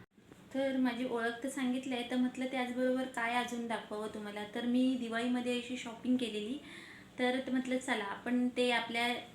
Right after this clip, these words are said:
YouTube फॅमिलीसोबत शेअर करूया. तर हा बघा, हा मरून असा टॉप आहे, जो की मला खूपच, अ, म्हणजे मी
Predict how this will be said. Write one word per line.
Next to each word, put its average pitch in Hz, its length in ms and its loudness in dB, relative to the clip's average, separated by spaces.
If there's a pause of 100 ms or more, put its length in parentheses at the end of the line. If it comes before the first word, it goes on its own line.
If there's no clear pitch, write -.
(160)
YouTube 247 300 0
फॅमिलीसोबत 240 760 -2
शेअर 269 280 0
करूया. 196 320 -8 (120)
तर 233 100 -6
हा 247 140 -2
बघा, 190 260 -6 (520)
हा 254 260 6
मरून 247 400 6
असा 247 240 2
टॉप 233 380 -2
आहे, 226 280 -2 (440)
जो 247 80 4
की 269 140 0
मला 262 180 4 (120)
खूपच, 320 460 0
अ, 285 180 2
म्हणजे 277 260 4
मी 285 360 2